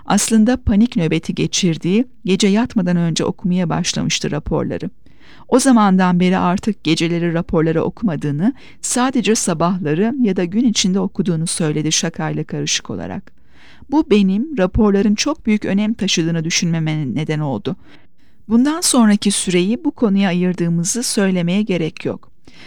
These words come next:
Ginny'nin benim raporlarıma karşı tepkisini almak için büyük bir çaba gösterdim. İnanılmaz derecede dirençliydi. Onu tanıdığım süre içinde hiçbir konuya bu kadar dirençli olduğunu hatırlamıyorum.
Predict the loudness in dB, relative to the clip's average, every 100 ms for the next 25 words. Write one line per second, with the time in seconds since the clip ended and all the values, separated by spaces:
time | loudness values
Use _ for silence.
0 | -14 0 2 4 4 4 4 2 2 4
1 | 6 4 4 4 4 2 0 -2 -4 -2
2 | -4 -4 -6 -6 -4 -4 -2 -2 -2 -2
3 | -4 -2 0 2 2 2 0 -4 -2 -2
4 | -2 -4 -4 -4 -4 -6 -8 -10 -12 -4
5 | 2 4 4 2 4 2 2 0 -2 0
6 | -2 -2 -2 -2 -2 -4 -6 -8 -12 -18
7 | -20 -20 -18 -18 -8 4 4 4 4 4
8 | 6 4 2 2 2 2 2 0 0 0
9 | -2 -4 -2 -4 -4 0 0 0 -2 -6
10 | -4 -2 -2 -4 -2 -2 -2 -2 0 0
11 | -2 -2 -4 -6 -4 -2 -2 -4 -6